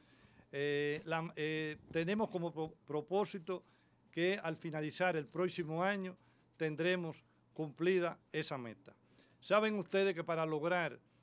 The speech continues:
eh, identificar los iletrados que quedan, esos son los más difíciles, porque son los más renuentes, son los que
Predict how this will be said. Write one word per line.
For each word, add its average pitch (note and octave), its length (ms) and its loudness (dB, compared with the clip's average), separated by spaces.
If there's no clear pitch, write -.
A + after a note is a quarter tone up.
eh, E3 240 -2
identificar F3 1040 0
los D3 260 -2
iletrados E3 560 0
que F3+ 180 0
quedan, D3+ 480 2
esos F#3+ 300 2
son G3 160 4
los F3 120 0
más D#3 140 0
difíciles, C#3 580 -6
porque C#3 200 -8
son E3+ 180 -2
los E3+ 100 0
más D#3 200 -2
renuentes, D#3+ 580 -4
son E3 180 -4
los E3 140 -4
que D3+ 320 -4